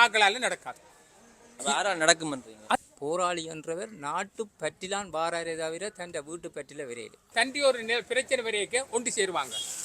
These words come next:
Speaker 1: ஆனா எங்கட குரூப் மட்டும் ஒன்று சேராது.
Speaker 3: எல்லாம் இப்ப தாங்கள் கொடுத்துட்டோம்டா, எப்படி கொடுத்தவர்? நூற்றி இருபது ரூபா பெட்ரோலை முந்நூறு ரூபா, நானூறு ரூபாய்க்கு போயிட்டு, டீசல் அப்படி எல்லாத்தையும் பெரிய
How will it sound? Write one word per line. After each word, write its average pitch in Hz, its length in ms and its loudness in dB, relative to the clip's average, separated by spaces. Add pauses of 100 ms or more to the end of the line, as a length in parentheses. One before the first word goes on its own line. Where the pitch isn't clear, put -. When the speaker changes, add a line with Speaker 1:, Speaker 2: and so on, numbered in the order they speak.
(320)
Speaker 1:
ஆனா 220 140 10 (160)
எங்கட 294 260 10 (100)
குரூப் 226 260 2
மட்டும் 233 260 0
ஒன்று 202 260 -6
சேராது. 160 500 2 (420)
Speaker 3:
எல்லாம் 185 400 -8
இப்ப 165 220 -10
தாங்கள் 175 260 -8
கொடுத்துட்டோம்டா, 175 580 -10 (120)
எப்படி 196 200 -10
கொடுத்தவர்? 196 480 -10 (760)
நூற்றி 196 500 -8
இருபது 190 260 -6
ரூபா 180 120 -4 (120)
பெட்ரோலை 185 580 -6 (760)
முந்நூறு 226 360 -2
ரூபா, 208 120 0 (120)
நானூறு 196 260 -6
ரூபாய்க்கு 175 320 -6
போயிட்டு, 131 260 -14 (380)
டீசல் 190 400 -2
அப்படி - 280 -20 (760)
எல்லாத்தையும் 190 640 -8
பெரிய 170 160 -6